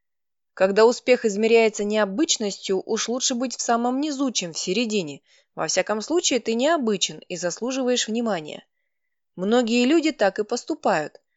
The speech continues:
Доказывают всем, что они самые несчастные, или самые угнетенные, или самые виктимизированные.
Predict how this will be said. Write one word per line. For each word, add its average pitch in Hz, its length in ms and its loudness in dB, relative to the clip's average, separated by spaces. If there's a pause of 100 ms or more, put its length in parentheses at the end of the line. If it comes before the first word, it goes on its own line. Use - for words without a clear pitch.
(180)
Доказывают 214 680 4
всем, 349 300 -2
что - 180 -4
они 226 160 -2
самые 254 460 -2
несчастные, 240 840 -2
или 220 240 -2
самые 226 480 -2
угнетенные, 202 840 -4
или 208 280 -4
самые 226 580 -2
виктимизированные. 180 1080 -8